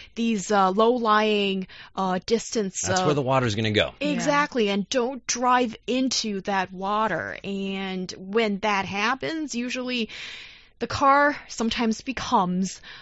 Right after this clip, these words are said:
Speaker 1: a sealed coffin, and
Speaker 2: Yeah.
Speaker 1: you need the hammer to
Speaker 3: Yeah.
Speaker 1: get
Speaker 2: Yeah.
Speaker 1: yourself out. So these are the areas that you need to avoid.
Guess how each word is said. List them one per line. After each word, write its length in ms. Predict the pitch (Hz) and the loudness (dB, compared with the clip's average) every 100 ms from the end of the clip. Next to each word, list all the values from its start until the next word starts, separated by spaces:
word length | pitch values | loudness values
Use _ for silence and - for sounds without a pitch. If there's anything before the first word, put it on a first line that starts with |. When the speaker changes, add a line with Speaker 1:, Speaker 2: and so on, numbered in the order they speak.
| - | -8
Speaker 1:
a 80 | - | -6
sealed 420 | - 233 208 190 | -4 0 0 0
coffin, 540 | - - - 165 - 175 - | -8 -10 -8 -8 -6 -8 -2
and 240 | 240 226 | 0 4
Speaker 2:
Yeah. 60 | 233 | 6
Speaker 1:
you 60 | |
need 180 | 247 233 | 6 8
the 100 | 247 | 8
hammer 380 | 226 214 185 180 | 6 4 4 2
to 60 | 196 | 2
Speaker 3:
Yeah. 60 | |
Speaker 1:
get 180 | 208 196 | 2 0
Speaker 2:
Yeah. 60 | 190 | -2
Speaker 1:
yourself 360 | 156 170 - | 0 -2 -2
out. 240 | - 156 - | -2 -2 -2
So 200 | - 208 | -2 0
these 360 | 185 233 254 - | 0 -2 -2 -2
are 220 | 214 202 | 0 0
the 260 | 196 180 - | 0 -2 -2
areas 420 | 254 285 302 302 - | -2 -2 0 -2 -2
that 180 | 202 180 | -6 -6
you 100 | 196 | -6
need 200 | 202 185 | -6 -6
to 80 | 180 | -8
avoid. 460 | 165 202 240 277 | -4 0 0 -2